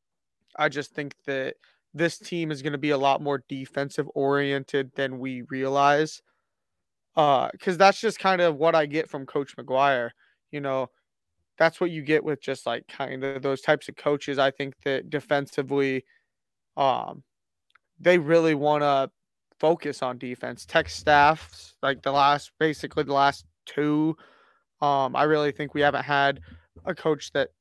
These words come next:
really cared about defense. It, I mean, at least since I've started watching, but, um, this, but especially as of late, you know, the last two coaching staffs,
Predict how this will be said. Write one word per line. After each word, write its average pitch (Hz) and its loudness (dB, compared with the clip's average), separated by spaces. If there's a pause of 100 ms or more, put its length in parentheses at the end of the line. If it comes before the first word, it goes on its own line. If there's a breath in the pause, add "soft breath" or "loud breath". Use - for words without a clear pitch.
really 156 0 (160)
cared 160 0 (560)
about 135 2 (100)
defense. 156 -4
It, 156 -4 (220)
I 170 2
mean, 170 -2
at 185 6
least 196 0
since 156 -6
I've 151 6
started 139 0
watching, 139 0
but, 135 -2 (880)
um, 139 -2 (920)
this, - -6
but 175 4
especially 196 0
as 165 6
of 139 -8
late, 147 -2
you 147 -8
know, 139 -2
the 160 -4
last 160 2
two 175 -8
coaching 143 -6
staffs, 120 -6